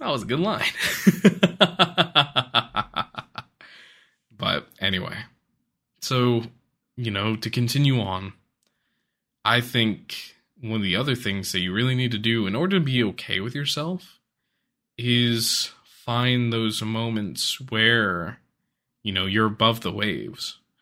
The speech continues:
where there aren't voices in your head telling you how you could be better than,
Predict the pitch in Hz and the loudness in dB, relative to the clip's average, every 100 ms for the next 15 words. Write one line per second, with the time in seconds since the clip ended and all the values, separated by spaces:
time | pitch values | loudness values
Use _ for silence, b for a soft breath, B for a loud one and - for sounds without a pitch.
0 | _ _ _ - 92 104 110 107 104 101 | _ _ _ -8 -2 2 4 4 0 0
1 | 104 - 110 127 123 98 113 104 - 101 | 0 0 0 -2 -4 -6 -2 -2 -2 -2
2 | 92 98 92 85 95 90 - 104 98 95 | -2 0 0 2 2 2 -2 -4 -2 -2
3 | 98 101 98 104 104 95 - 95 107 98 | 2 2 0 -4 -4 -4 -4 -2 0 0
4 | 95 90 90 85 | -2 -4 -6 -10